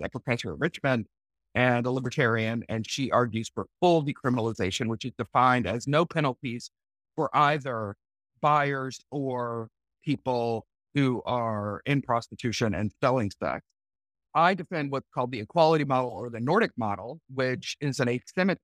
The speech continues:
asymmetrical approach in which there are criminal penalties associated with buying and no criminal penalties associated with selling, in addition to state, state support for exit. And in the places in which you ever have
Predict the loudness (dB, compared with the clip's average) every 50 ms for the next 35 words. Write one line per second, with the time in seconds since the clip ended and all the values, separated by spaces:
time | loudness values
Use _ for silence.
0 | _ _ _ _ _ _ 0 0 0 0 0 -2 -2 0 0 0 -2 -4 -6 -6
1 | -2 -2 -2 -2 -2 _ 0 4 4 4 4 2 -2 -6 -6 -6 -6 -6 -6 -4
2 | -2 -2 -2 -2 -4 -6 -4 -2 0 0 2 0 0 0 -2 -2 -2 -2 -2 -2
3 | -2 -2 -2 -2 -6 -12 -8 -6 -4 -4 -4 -4 -4 -6 -6 -6 -10 -6 0 2
4 | 4 4 4 4 2 0 -4 -10 _ _ _ _ _ _ _ _ _ _ _ _
5 | _ _ _ 2 2 4 4 4 4 6 6 4 4 2 0 -2 0 0 0 -2
6 | -4 -4 -4 -2 -2 -4 -6 -8 -10 -8 -8 -10 -10 -12 -10 -8 -6 -6 -4 -2
7 | 0 0 2 2 0 0 -2 -2 -2 -2 -2 -6 _ _ -14 -6 0 0 2 2
8 | 0 -2 -4 -6 -8 -10 -14 _ _ _ _ _ _ _ _ -2 0 0 0 0
9 | 0 0 -2 -2 -2 -2 -4 -2 -4 -6 -4 -2 -4 -4 -4 -6 _ _ _ _
10 | _ _ _ -2 -2 -2 -2 -6 _ -20 -12 -6 -4 -4 -4 -4 -6 _ -10 -8
11 | -4 -2 -2 -2 -2 -4 -8 -10 -10 -10 _ _ _ _ _ _ _ _ _ _
12 | _ 0 2 2 2 0 -2 -2 0 0 2 2 4 2 2 0 0 2 2 2
13 | 2 2 -2 -2 -2 -2 -2 -2 -6 -8 -6 -4 -2 0 0 2 2 0 0 -2
14 | -4 -4 -2 -2 -4 -4 -6 -6 -6 -8 -6 -4 -2 -2 -2 -2